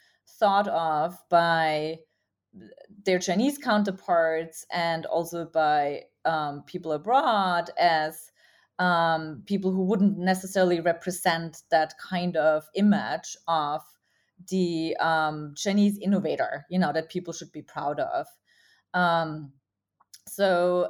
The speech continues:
uh, one of the things that I really wanted to highlight, um, with my notion of the,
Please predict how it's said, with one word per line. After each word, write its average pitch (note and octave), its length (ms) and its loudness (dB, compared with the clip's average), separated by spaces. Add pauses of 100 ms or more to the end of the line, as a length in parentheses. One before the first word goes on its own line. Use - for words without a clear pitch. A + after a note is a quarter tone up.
(140)
uh, F3 320 2
one G3+ 260 0
of G#3+ 140 0
the G3 80 0
things A3+ 300 -2
that G3 100 2
I F#3 40 4
really G3 260 2
wanted F#3 280 0
to F3+ 100 -8
highlight, F3+ 1000 0
um, E3+ 440 0 (460)
with F#3+ 280 -2
my F3 420 2
notion F#3+ 440 0
of D#3+ 160 -2 (180)
the, D#3+ 380 2